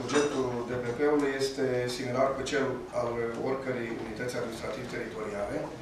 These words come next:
și trebuie să respectăm cu sfințenie fiecare capitol. Din această cauză a fost nevoie la capitolul materiale,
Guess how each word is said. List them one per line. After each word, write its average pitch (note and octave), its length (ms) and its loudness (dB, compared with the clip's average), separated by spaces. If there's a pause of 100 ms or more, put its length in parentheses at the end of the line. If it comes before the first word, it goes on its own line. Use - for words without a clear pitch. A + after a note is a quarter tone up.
(340)
și C#3 160 -4
trebuie C#3+ 280 4
să C#3 40 0 (100)
respectăm C3 480 0
cu B2+ 140 -4
sfințenie C3 520 0
fiecare C3 300 4 (100)
capitol. - 400 0 (640)
Din C3 180 6
această D#3 320 8 (140)
cauză D#3 260 8
a - 160 2
fost C#3+ 220 4
nevoie C3+ 320 4
la C3 140 6
capitolul D3 480 6
materiale, - 440 6